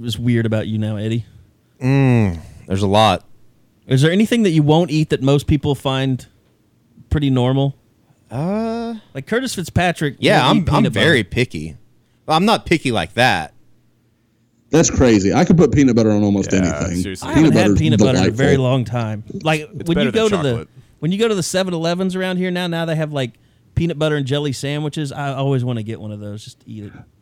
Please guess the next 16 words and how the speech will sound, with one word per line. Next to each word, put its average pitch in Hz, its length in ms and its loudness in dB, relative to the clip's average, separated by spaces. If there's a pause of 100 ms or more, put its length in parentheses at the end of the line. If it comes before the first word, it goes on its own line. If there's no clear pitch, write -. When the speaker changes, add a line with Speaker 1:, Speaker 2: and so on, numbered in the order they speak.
(140)
Speaker 2:
Oh, 120 140 0
that's, 135 240 0
see, - 300 -4
that, 170 260 0 (300)
that 135 340 0
kinda 147 280 2
goes 117 360 0
against 117 320 -4
my 107 160 2
number 107 240 2
one 104 180 0
rule. 101 240 4
You 98 120 2
don't 101 180 2
eat 87 140 0
it. 80 120 -8